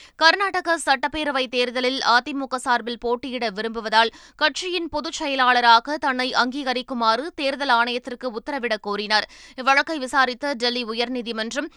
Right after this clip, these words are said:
பத்து நாட்களுக்குள் தேர்தல் ஆணையம் முடிவெடுக்க அறிவுறுத்தி வழக்கை முடித்து வைத்தது. கர்நாடக சட்டப்பேரவை தேர்தலுக்கான வேட்புமனு தாக்கல் வரும் இருபதாம் தேதி முடிவடைவதால் தேர்தல் ஆணையம் இன்று கூடி முடிவை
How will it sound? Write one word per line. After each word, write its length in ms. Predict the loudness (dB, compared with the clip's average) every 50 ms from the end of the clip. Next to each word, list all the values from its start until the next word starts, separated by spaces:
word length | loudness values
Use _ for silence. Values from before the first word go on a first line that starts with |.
| -20 -20 _
பத்து 260 | _ 0 0 0 0 -2
நாட்களுக்குள் 640 | 0 0 0 0 _ -4 -4 -4 -4 -4 -6 -6 -6
தேர்தல் 380 | _ -4 -4 -4 -2 -2 0 2
ஆணையம் 340 | 2 2 2 -2 -4 -4 -6
முடிவெடுக்க 460 | -6 -6 -4 -2 -2 -2 -2 _ -2
அறிவுறுத்தி 540 | -2 -2 -2 -4 -4 -2 -2 -2 -4 -4 -8
வழக்கை 400 | -4 -2 -2 -2 -2 -2 -4 -6 -6
முடித்து 340 | -6 -8 -8 -10 -8 -8 -6
வைத்தது. 400 | -4 -4 -6 -4 -6 -2 -2 -2 -4 -4 -16 -20 -16 _
கர்நாடக 540 | 0 0 2 2 0 -2 -4 -4 -6 -6
சட்டப்பேரவை 640 | -2 -2 -2 0 -2 -4 -2 -2 -2 -2 0 -2 -4 -4
தேர்தலுக்கான 720 | _ -2 -2 -2 -2 -4 -6 -4 -2 -2 0 0 0 0
வேட்புமனு 500 | 0 0 0 0 -2 -6 -6 -4 -6 -4
தாக்கல் 400 | 0 2 2 2 2 -2 -8 -6
வரும் 280 | -4 -4 -4 -2 -2 -2
இருபதாம் 360 | -2 -2 -2 0 0 0 0 -2
தேதி 280 | -4 -4 -4 -4 -4 -6
முடிவடைவதால் 760 | -6 -6 -6 -2 -2 -2 -2 -2 -4 0 4 4 4 4 2 -4
தேர்தல் 380 | -2 -2 -2 0 0 2 2 2
ஆணையம் 380 | 2 2 0 -2 -2 -4 -4 -6
இன்று 320 | -6 -8 -8 -8 -10 -10
கூடி 320 | _ -6 -4 -4 -4 -4 -6
முடிவை 380 | -4 -4 -6 -6 -6 -6 -6